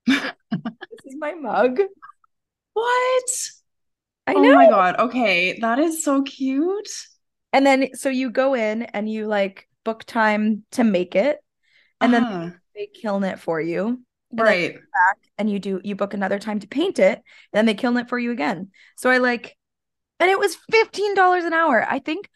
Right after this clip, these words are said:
Speaker 2: for three of us to, for me to book six hours, which we didn't even need six, we only needed four.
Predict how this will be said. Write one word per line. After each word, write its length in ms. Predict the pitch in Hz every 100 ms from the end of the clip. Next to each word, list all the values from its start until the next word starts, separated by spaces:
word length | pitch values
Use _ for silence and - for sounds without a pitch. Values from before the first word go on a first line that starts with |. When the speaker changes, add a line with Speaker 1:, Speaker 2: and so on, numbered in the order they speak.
| _ _
Speaker 2:
for 120 | 415
three 340 | - 269 247
of 60 | 247
us 200 | 269 269
to, 260 | - 247 233
for 180 | - 226
me 180 | 214 220
to 80 |
book 260 | 202 196 190
six 380 | - - 226 -
hours, 480 | 202 185 160 185 202
which 180 | 208
we 80 | 208
didn't 160 | 202 220
even 140 | 220
need 180 | 190 180
six, 280 | - 185 -
we 80 | 180
only 180 | 180
needed 260 | 185 175 165
four. 640 | - 214 160 - 143 269